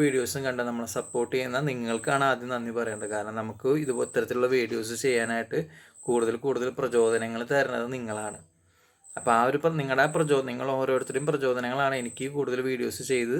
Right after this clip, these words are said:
നിങ്ങൾക്ക് ഇട്ട് തരാനായിട്ട് തോന്നുന്നത്. കാരണം ഒരുപാട് പേര് സംശയങ്ങൾ ചോദിക്കാറുണ്ട്, കമന്റ്, ഒരുപാട് പേര് കമന്റ്, എന്നാൽ പോസിറ്റീവും നെഗറ്റീവും കമന്റ് ഉണ്ടാവാം,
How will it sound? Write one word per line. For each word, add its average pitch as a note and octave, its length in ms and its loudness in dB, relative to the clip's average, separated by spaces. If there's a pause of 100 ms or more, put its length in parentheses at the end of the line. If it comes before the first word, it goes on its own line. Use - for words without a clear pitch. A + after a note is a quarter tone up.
(100)
നിങ്ങൾക്ക് A#2+ 320 -8
ഇട്ട് A#2+ 180 -8
തരാനായിട്ട് A2+ 480 0
തോന്നുന്നത്. A2+ 400 -4
കാരണം A2+ 260 0 (120)
ഒരുപാട് A#2+ 460 2
പേര് D3 240 4
സംശയങ്ങൾ A2+ 400 -6 (100)
ചോദിക്കാറുണ്ട്, A2 520 -4 (440)
കമന്റ്, A#2 380 0 (320)
ഒരുപാട് A#2+ 360 2
പേര് C#3 220 4
കമന്റ്, A#2+ 280 -4
എന്നാൽ A2+ 200 -8
പോസിറ്റീവും A2+ 440 -2
നെഗറ്റീവും A#2+ 360 -4
കമന്റ് B2 300 -2
ഉണ്ടാവാം, A#2+ 380 2